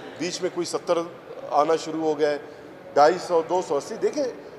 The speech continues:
आठ सौ, हज़ार हम per day हमारी average हुआ करती थी। चौदह सौ बत्तीस test भी हमने per day में conduct किए हैं, बारह सौ भी हमने conduct किए हैं, सात सौ, आठ सौ तो ये एवरेज रहा करता था।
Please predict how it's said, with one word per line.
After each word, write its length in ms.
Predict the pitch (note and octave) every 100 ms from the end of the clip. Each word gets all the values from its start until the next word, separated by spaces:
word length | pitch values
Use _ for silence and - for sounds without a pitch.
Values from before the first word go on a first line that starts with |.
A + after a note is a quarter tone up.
| - F#3
आठ 220 | G#3+ A#3+
सौ, 260 | A#3 A3+
हज़ार 540 | E3 D#3+ F#3 F#3 - -
हम 200 | E3+ G3 - - - D#3+
per 160 | F3+ F3
day 220 | E3+ D#3+
हमारी 240 | D3 C#3+
average 320 | C3+ C3 C3+ -
हुआ 120 | C3+
करती 320 | A#2+ A#2 B2 A2+
थी। 140 | G#2+
चौदह 360 | - D#3+ F#3 F3+
सौ 180 | F#3+
बत्तीस 420 | F3+ D3 - F3+ - - - - - - - - -
test 220 | F3 F3
भी 80 | F3
हमने 180 | E3 D#3+
per 200 | D#3+ D#3
day 140 | D3+ D3+
में 140 | D3
conduct 300 | C3 C3 -
किए 240 | - C3
हैं, 260 | A#2+ - -
बारह 240 | D3 F3 F3+
सौ 160 | F3+
भी 120 | E3
हमने 180 | D#3+ D3+
conduct 400 | C#3+ C#3 C3 -
किए 100 | C#3
हैं, 60 | C3
सात 360 | - D#3+ E3
सौ, 120 | F3 D#3
आठ 180 | E3
सौ 140 | D#3+ E3
तो 140 | D#3
ये 120 | D3+
एवरेज 220 | C#3+ D3+ C3 A#2+
रहा 140 | B2+
करता 320 | B2+ A2+ C#3
था। 160 | F#3